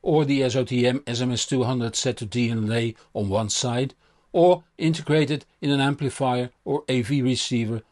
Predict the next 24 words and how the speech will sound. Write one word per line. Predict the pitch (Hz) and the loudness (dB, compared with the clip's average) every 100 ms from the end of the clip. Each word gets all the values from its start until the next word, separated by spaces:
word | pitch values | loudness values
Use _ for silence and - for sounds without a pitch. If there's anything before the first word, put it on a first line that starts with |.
| _ | _
on | 127 120 | -2 2
the | 123 | 2
other. | 110 101 85 _ _ _ _ _ - _ _ | 0 -6 -12 _ _ _ _ _ -20 _ _
Many | - 156 190 | 0 2 4
brands | 180 127 123 120 - - _ - | 2 0 -4 -4 -8 -14 _ 0
like | 131 127 | 0 0
Arcam, | - 127 127 - 117 113 110 _ _ _ _ _ - | 0 0 0 -4 -4 -6 -10 _ _ _ _ _ -2
Cambridge | 147 151 147 - | 0 2 0 0
Audio, | 135 110 107 101 98 _ _ 113 | -2 0 -2 -4 -8 _ _ 0
Denon, | 135 127 120 120 - _ _ | 2 2 -4 -8 -14 _ _
Linn, | 120 127 123 117 _ | 0 2 0 -6 _
Marantz, | 120 113 113 110 - _ | 0 2 0 -2 -10 _
Sony, | - 127 120 120 - - | -2 0 0 -4 -6 -6
Onkyo, | 131 120 117 110 - _ - | -4 -2 -2 -2 -6 _ -2
Panasonic | 156 156 135 135 123 120 | 0 2 -2 -2 -4 -2
and | 123 | -2
many | 131 143 131 | 0 0 0
others | 113 117 107 - _ | -2 -6 -8 -18 _
offer | 135 120 | -4 -2
D | 117 120 | -2 -2
N | 113 117 | 0 -2
A | 113 | -2
certified | - 110 110 113 107 92 | -4 -4 -6 -4 -4 -4
amps | 131 113 107 | -6 -4 -6